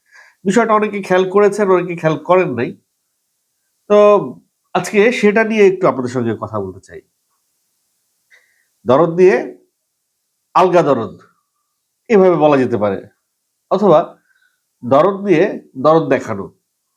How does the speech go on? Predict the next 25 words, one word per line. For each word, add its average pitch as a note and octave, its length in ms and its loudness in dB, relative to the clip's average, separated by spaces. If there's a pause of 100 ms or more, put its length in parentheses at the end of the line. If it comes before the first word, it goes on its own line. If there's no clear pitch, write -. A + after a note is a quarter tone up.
(460)
এভাবে G#3 260 6
বলা C#3 220 2
যেতে G2+ 220 -10
পারে। - 200 -20 (920)
এখন A3 220 0
বলা E3 240 0
যেতে G#2+ 200 -4
পারে, G2+ 180 -8
তখন D#3 340 -2
না। - 200 -18 (440)
কেন F#3 220 2
বলছি F#3 340 0
সেটা D3 260 -6
বলি। G2+ 200 -10 (1900)
আপনারা F#3+ 240 2
দেখেছেন G3 600 -2
যে D#3+ 140 4
দরদ D#3 340 2 (680)
যেদিন C#3 280 0
রিলিজ E3+ 340 2
হবে D#3 240 2
তার C3+ 300 -2
আগে B2+ 460 -2 (1000)
দীপঙ্কর C#3+ 480 0
দীপন B2 640 2